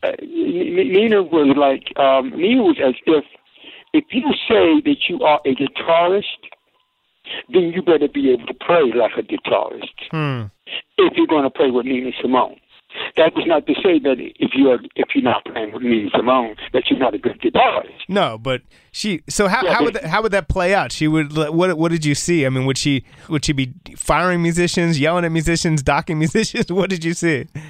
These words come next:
Speaker 1: Well, no, she wouldn't. She didn't dock you. She would just tell you, "What the hell are you playing?"
Speaker 2: <laughs>
Speaker 1: you know, "Did you learn the song? Can't you hear?" She would say,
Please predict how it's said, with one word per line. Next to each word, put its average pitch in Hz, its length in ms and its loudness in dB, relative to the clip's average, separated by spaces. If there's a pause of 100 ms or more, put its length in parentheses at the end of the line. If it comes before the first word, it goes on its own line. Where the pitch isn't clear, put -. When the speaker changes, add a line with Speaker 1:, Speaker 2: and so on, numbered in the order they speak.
(200)
Speaker 1:
Well, 190 420 2
no, 196 340 4
she 208 120 -4
wouldn't. 185 340 0 (420)
She 262 80 2
didn't 190 280 0
dock 180 320 2
you. 127 320 0 (640)
She 196 140 0
would 185 200 -2
just 175 220 2 (1600)
tell 190 200 6
you, - 280 2 (440)
"What - 180 2
the 180 80 2
hell 196 200 4
are 185 80 4
you 180 180 -2
playing?" 202 600 0 (180)
Speaker 2:
<laughs> - 1200 -8 (200)
Speaker 1:
you 330 100 4
know, 160 240 2 (560)
"Did 320 180 -2
you 185 100 -6
learn 185 320 2
the 185 140 0
song? 196 520 0
Can't 175 240 0
you 185 120 -2
hear?" 196 460 2 (460)
She - 80 -2
would 160 160 -2
say, 180 260 0